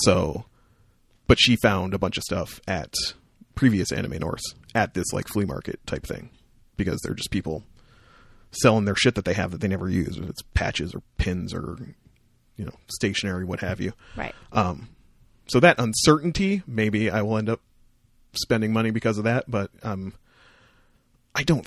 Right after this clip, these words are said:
Speaker 1: think it's going to be that big of an issue. Like, I'm not that type of fanboy anymore. Like, I realized long ago that, you know, the, that,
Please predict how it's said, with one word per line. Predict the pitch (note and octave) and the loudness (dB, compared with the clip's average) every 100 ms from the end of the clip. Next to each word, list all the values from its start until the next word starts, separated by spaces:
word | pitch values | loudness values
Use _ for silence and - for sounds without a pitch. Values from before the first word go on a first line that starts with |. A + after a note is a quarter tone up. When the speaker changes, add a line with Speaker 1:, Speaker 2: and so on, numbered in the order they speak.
| - | -4
Speaker 1:
think | A2+ C3+ | -2 -2
it's | F3 | -2
going | - F3+ | 0 2
to | |
be | F#3+ | 2
that | F#3+ | 2
big | F#3+ F#3+ | 0 0
of | |
an | F#3+ | 0
issue. | F#3+ G#3+ | -2 -4
Like, | E3 D3+ | -2 0
I'm | C#3+ | 2
not | C#3+ | 0
that | C3+ A#2 | 0 0
type | C3 | 0
of | - | 0
fanboy | - C3 A#2+ G2 | -2 0 0 -4
anymore. | E2 E2+ - G#2 | -6 -8 -10 -10
Like, | A#2 A2 | -10 -6
I | |
realized | F#2+ A2+ A#2 G2 G2 | -4 0 2 2 0
long | G#2+ G#2+ | 2 2
ago | G2+ G2 F#2 | 2 0 -2
that, | F2+ F2+ | -4 -6
you | A2 | -6
know, | F#2+ | -6
the, | F#2+ G2 - | -6 -8 -6
that, | G2+ | -8